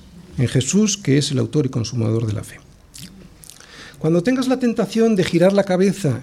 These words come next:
y mirar hacia Egipto, porque allí tenías pescado, pepinos, melones, puerros, cebollas y ajos de balde,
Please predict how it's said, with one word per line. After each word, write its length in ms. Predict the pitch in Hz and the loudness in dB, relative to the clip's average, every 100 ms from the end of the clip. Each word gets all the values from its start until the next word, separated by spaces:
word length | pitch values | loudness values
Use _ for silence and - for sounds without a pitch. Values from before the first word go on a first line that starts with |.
| - - _ _ - - | -10 -20 _ _ -20 -6
y 80 | 117 | -2
mirar 300 | 117 117 131 | 2 2 2
hacia 200 | 127 120 | 0 -2
Egipto, 520 | - 175 - - 113 | 0 0 0 -2 0
porque 260 | 131 120 156 | 0 2 4
allí 160 | 190 | 4
tenías 300 | 233 196 - | 4 4 2
pescado, 580 | - - - 151 135 135 | -2 -8 -2 0 0 -2
pepinos, 500 | 135 - 135 131 120 | -6 -2 0 0 0
melones, 500 | 110 110 131 127 113 | -2 0 2 2 0
puerros, 380 | - 135 127 - | -2 0 0 -2
cebollas 440 | 123 135 131 117 - - - _ - | 0 2 2 -2 -8 -20 -20 _ -10
y 140 | - 151 | 0 4
ajos 380 | 190 - 113 101 | 4 2 -6 -2
de 100 | 110 | 2
balde, 520 | 135 139 120 120 | 6 6 4 2